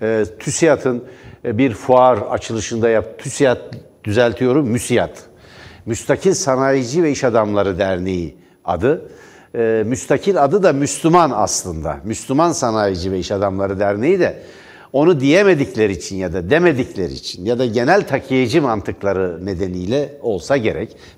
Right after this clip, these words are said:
Ben böyle değerlendiriyorum en azından. Müstakil dediler geçmişte. Şimdi aslında müstakil diye devam etmelerinin anlamı yok. Yani mesela iş adamı kimlerden bağımsız olur? Niye bağımsızdır? Müstakil bağımsızdır ya. Neden bağımsızdır? Niye bağımsızdır?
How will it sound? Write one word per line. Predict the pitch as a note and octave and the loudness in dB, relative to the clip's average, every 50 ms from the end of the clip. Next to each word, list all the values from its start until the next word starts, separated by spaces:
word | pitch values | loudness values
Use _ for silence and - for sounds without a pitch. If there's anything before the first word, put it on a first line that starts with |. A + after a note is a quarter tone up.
| _ | _
Ben | D3 D#3+ G3 F#3 E3 | 2 4 4 4 4
böyle | C3+ A2 G2+ F#2+ F2 | 2 2 2 0 -2
değerlendiriyorum | D#2+ F2+ E2+ E2+ E2+ E2+ E2 D#2+ E2 D2+ C#2+ D2+ D#2+ D#2 D#2 D#2 | -2 -2 -2 -2 -2 -4 -6 -8 -10 -12 -10 -10 -10 -8 -8 -8
en | E2+ D#2+ | -8 -8
azından. | D#2+ D#2+ C#2 D2 D#2+ F2+ B2+ D#3+ D#3+ D#3 - - - - - - _ | -10 -10 -10 -10 -6 -4 -4 -4 -4 -6 -12 -20 -20 -20 -20 -12 _
Müstakil | D#3 D3+ - - G3 E3+ - G#3+ G#3 D#3 | -8 -8 0 0 0 2 2 0 2 2
dediler | C3+ G2+ E2 E2 D#2 C2 - - - - | 2 0 0 -6 -8 -8 -10 -12 -14 -10
geçmişte. | G2 F#2+ E2 - - D#2+ D2 - - D#3 E3 F3+ E3+ - - - - - - - - - _ | -10 -10 -10 -10 -14 -14 -14 -8 -4 -4 -4 -4 -4 -12 -20 -20 -20 -20 -20 -20 -20 -20 _
Şimdi | - - G3+ G3+ F#3 F3 | -8 -6 -4 2 2 4
aslında | E3 D#3+ - - F#3+ F#3 F3+ | 2 2 0 -4 -2 0 0
müstakil | D#3 D#3 - - - F3+ - - G3+ F3+ D3+ | 0 0 -4 -2 -4 -4 -2 -2 -4 -2 0
diye | D#3+ D3+ D3 | 2 2 2
devam | D3 D3+ D3+ D#3+ D#3+ D#3 | 2 2 2 2 2 0
etmelerinin | D3+ C#3+ - D3+ C#3+ C#3+ C#3+ D3+ E3 F3+ | -2 -4 -4 -4 -2 0 0 0 0 0
anlamı | E3+ D3+ C#3+ D3 D#3+ E3+ F#3+ | -2 -2 0 0 -2 0 0
yok. | F#3 C#3 - - | 0 0 0 0
Yani | C#3+ C#3 B2+ A#2 | 0 0 0 0
mesela | A#2+ C3 - D3 C#3 C3+ B2+ | -2 -4 -2 0 2 2 2
iş | B2+ E3 D#3 - | 2 0 0 0
adamı | E3 C#3+ B2+ C3 D#3 D#3+ | 2 2 2 2 0 -2
kimlerden | D#3 - D#3+ D3+ D3 D3+ D3+ D3 C#3+ C#3 D3+ D3+ D3 C3 | -4 -2 -2 0 2 2 2 2 2 2 0 0 2 2
bağımsız | A#2 G2+ F#2+ F2 D#2 - - D#2+ D#2+ | 2 2 2 -2 -4 -8 -10 -8 -8
olur? | D#2+ D2 C2 C2+ - - _ _ _ _ _ _ _ _ _ _ _ _ | -8 -8 -10 -12 -16 -20 _ _ _ _ _ _ _ _ _ _ _ _
Niye | A2 A#2 B2+ C#3 D3 D3 C3+ | -2 0 2 4 2 4 4
bağımsızdır? | C3+ B2 A2+ G#2 F2 E2 - E2 D2+ D2+ E2+ | 4 4 4 2 -2 -4 -8 -10 -8 -6 -6
Müstakil | E2 G2 G2+ - - B2 G2+ - B2+ A2 | -6 -6 -8 -4 -6 -6 -4 -4 -4 0
bağımsızdır | A2 A2+ A2+ A2+ A2 - A#2+ A#2+ A#2 C3 F#3 F#3 | 2 2 2 2 -2 -4 -6 -6 -2 0 0 2
ya. | E3+ G#2+ E2 - - - - - - - - - _ _ _ | 2 0 -2 -4 -10 -18 -20 -20 -20 -20 -20 -20 _ _ _
Neden | - B2 C3 B2+ C#3 D3 D3 D3 C3 | 0 0 2 4 4 4 4 4 4
bağımsızdır? | C3 A#2+ A2 G2 E2 - - - D2 C#2 B1 C#2 D#2 F2 G2 | 4 4 4 2 -2 -6 -8 -10 -10 -8 -8 -8 -8 -4 -2
Niye | G#2 A2+ C3 C3+ C3 | 0 2 2 2 4
bağımsızdır? | C3 C3 B2 A#2 G#2 F#2+ F2 - - E2 D2+ C#2 B1+ C2 C#2+ D#2+ - | 4 4 4 4 2 -2 -4 -10 -12 -12 -12 -12 -12 -14 -16 -16 -18